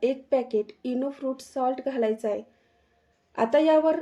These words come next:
आपल्याला दोन चमचे पाणी घालून इनो व्यवस्थित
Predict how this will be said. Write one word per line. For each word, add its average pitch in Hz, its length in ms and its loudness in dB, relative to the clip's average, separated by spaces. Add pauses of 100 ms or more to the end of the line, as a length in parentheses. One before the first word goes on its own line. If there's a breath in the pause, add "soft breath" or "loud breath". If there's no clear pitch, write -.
(120)
आपल्याला 269 460 0
दोन 254 300 0
चमचे 247 380 0
पाणी 240 420 -2
घालून 247 360 0 (180)
इनो 254 320 -2 (160)
व्यवस्थित 233 440 0